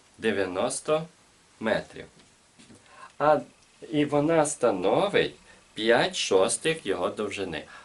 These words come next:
Ось це, е, частина умови. П'ять шостих його довжини і вказує нам на число, тобто на цілу величину. П'ять шостих від чого ми знаходимо? Від довжини.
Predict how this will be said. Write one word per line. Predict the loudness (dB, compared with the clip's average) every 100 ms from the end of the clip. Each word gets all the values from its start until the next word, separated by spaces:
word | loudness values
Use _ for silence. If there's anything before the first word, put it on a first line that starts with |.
| -6
Ось | -4 -2
це, | -2 -2 0 -2 -4 -10
е, | -6 -2 -2 -2 -4
частина | -4 -4 -2 -2 0 0 0 -6 -20 -20 -20 -20 _ -4
умови. | -2 2 2 2 -2 -2
П'ять | 2 2 2
шостих | 0 0 0 -4 -4
його | -4 -4
довжини | -2 -2 -2 -4 -2 -4 -4
і | -6
вказує | -4 0 0 0 -2 -2
нам | -4 -4
на | 0 -2
число, | -2 -6 -4 0 0 2
тобто | -2 -6 -6
на | -4
цілу | -4 -6 -6
величину. | -4 -6 -6 -6 -4 -4 -6 -8 -20 -20 -6
П'ять | -2 0
шостих | -2 -4 -6 -6
від | -6 -2
чого | 0 2
ми | 0
знаходимо? | -2 -6 -6 -6 -6 -6
Від | -4 -4 -2
довжини. | -2 -2 -2 -2 -2